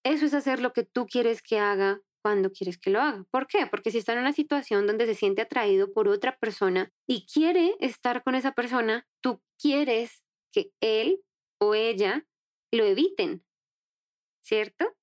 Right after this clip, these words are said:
Eso es lo que queremos normalmente. Queremos que esa persona elija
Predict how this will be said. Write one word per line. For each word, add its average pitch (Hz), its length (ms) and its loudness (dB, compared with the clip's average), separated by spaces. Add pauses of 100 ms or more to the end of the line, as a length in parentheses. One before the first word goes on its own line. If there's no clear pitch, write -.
(680)
Eso 330 260 0
es 311 60 2
lo 311 100 0
que 302 120 0
queremos 220 360 0
normalmente. 196 580 0
Queremos 226 300 -2
que 277 80 -2
esa 277 100 0
persona 254 440 -2
elija 254 520 0